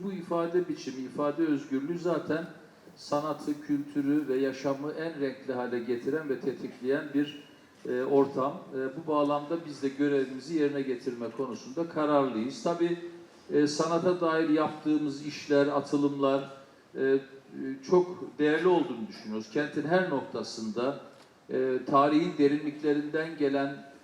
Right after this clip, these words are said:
bütün unsurları bugün en güzel şekliyle kentin görünür haline gelmesi için ka-, e, yürüttüğümüz çalışmalar, kültür sanat etkinlikleri, ulusal ve uluslararası bazda yaptığımız işbirlikleri, bunları arttırarak devam edeceğiz.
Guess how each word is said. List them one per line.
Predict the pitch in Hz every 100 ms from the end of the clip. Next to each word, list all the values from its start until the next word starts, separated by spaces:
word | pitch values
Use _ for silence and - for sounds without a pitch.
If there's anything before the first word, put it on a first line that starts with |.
| - -
bütün | 143 - 196 240 208 139 -
unsurları | 143 123 - 135 131 123 147 143
bugün | 139 165
en | 202 220
güzel | 170 147 135
şekliyle | - 131 - 139 135 120
kentin | 135 131 131 151 156 147 -
görünür | 131 139 156 165
haline | 139 127 123 127
gelmesi | 127 123 127 117 - 127
için | 110 123 120
ka-, | 127 123 117 117
e, |
yürüttüğümüz | 117 123 120 - 120 110 -
çalışmalar, | 120 107 - 110 110 127 139 - - - -
kültür | 165 156 175
sanat | - 156 151 143
etkinlikleri, | 135 - 131 123 113 120 131
ulusal | 156 156 - 190 180
ve | 170
uluslararası | 151 147 - 165 151 143 - 143
bazda | 139 135 131 139 135
yaptığımız | 131 - 131 120 120 110
işbirlikleri, | 143 - 127 110 107 - 104 120 170 - - - - -
bunları | 214 196 185
arttırarak | 190 190 185 170 175 170
devam | 160 151 165 156
edeceğiz. | 131 117 123 165 175 - -